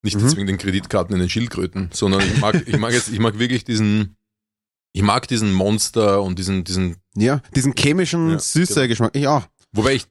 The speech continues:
Speaker 1: ich muss auch dazu sagen, ich kauf's nie. Ich hab dieses Jahr zum ersten Mal beim Ramon im, im Studio, bei Illuminati, ein Acai Red Bull Sugar Free getrunken. Das war mein erstes, mein erstes, äh, Red Bull dieses Jahr.
Speaker 2: Das klingt so nach dem, kennst du diese kleinen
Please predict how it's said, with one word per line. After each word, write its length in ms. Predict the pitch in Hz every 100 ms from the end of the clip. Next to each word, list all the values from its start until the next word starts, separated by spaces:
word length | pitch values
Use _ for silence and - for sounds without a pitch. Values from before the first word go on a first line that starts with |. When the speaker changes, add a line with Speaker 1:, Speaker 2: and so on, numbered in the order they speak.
| -
Speaker 1:
ich 220 | 104 123
muss 260 | 127 123
auch 120 | 127 -
dazu 240 | 117 120
sagen, 160 | 117 120
ich 140 | -
kauf's 340 | - 107 -
nie. 340 | 107 120 120 104
Ich 100 | 95
hab 120 | 95
dieses 260 | 143 143 131
Jahr 200 | 123 120
zum 160 | - 113
ersten 300 | 104 - 123
Mal 180 | 113 120
beim 180 | 113
Ramon 360 | 104 104 98 120
im, 220 | 117 110
im 120 | 104
Studio, 400 | 107 - 110 123 127
bei 140 | 107
Illuminati, 640 | 101 98 101 95 95 123 - - - - - _
ein 360 | - 98 101 110 -
Acai 760 | 98 - 104 95 98 123 147
Red 240 | 104 101 -
Bull 200 | 107 117
Sugar 300 | - 113 113
Free 180 | - 95
getrunken. 420 | 92 87 87 95
Das 80 | 87
war 100 | 98
mein 120 | 101
erstes, 600 | 98 98 - 101 - - - 127
mein 160 | 104
erstes, 540 | 104 104 - 104 - 110
äh, 40 |
Red 420 | 104 95 98 90
Bull 140 | 107 101
dieses 260 | 90 90
Jahr. 240 | 90 95 104 _ _ _
Speaker 2:
Das 160 | 120 -
klingt 260 | - 160
so 80 | 180
nach 160 | 151 143
dem, 340 | 151 139 135
kennst 240 | - 135 135
du 60 |
diese 280 | 139 127 131
kleinen 540 | - 107 113 127 127